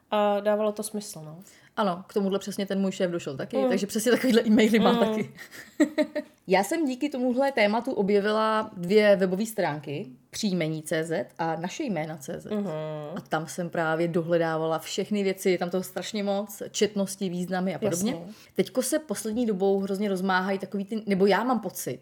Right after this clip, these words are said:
Speaker 2: že se rozmáhají takový ty netradiční jména.
Speaker 1: Mm, mm.
Speaker 2: A vybavuju si právě kamarádku, která učí na prvním stupni základní školy. A ona říkala, že když dostala takovej ten seznam dětí, těch prvňáčků,
Speaker 1: Aha.
Speaker 2: co přijdou v září,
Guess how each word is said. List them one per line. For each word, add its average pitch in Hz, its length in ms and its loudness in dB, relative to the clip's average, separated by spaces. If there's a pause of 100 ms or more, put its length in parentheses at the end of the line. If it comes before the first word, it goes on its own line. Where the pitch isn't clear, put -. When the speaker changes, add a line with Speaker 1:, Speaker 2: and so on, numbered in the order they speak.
(540)
Speaker 2:
že 175 140 -8
se 220 100 -2
rozmáhají 190 420 4
takový 175 220 -4
ty 202 80 -4
netradiční 185 560 0
jména. 156 260 -2
Speaker 1:
Mm, 220 320 -2 (200)
mm. 202 220 -6 (120)
Speaker 2:
A 180 360 2
vybavuju 196 560 0
si 277 140 -6
právě 233 280 0
kamarádku, 190 480 0
která 208 360 0
učí 220 360 -2
na 214 200 2
prvním 202 320 2
stupni 214 280 -2
základní 196 380 0
školy. 165 500 -2
A 190 40 -8 (100)
ona 220 80 2
říkala, 196 420 2 (340)
že 202 240 4
když 185 240 0
dostala 202 280 2
takovej 202 280 0
ten 214 180 -2
seznam 214 680 0
dětí, 208 500 -2 (220)
těch 220 120 -4
prvňáčků, 233 540 0
Speaker 1:
Aha. 247 160 2
Speaker 2:
co 233 80 4
přijdou 226 480 4
v 175 80 -4
září, 208 440 4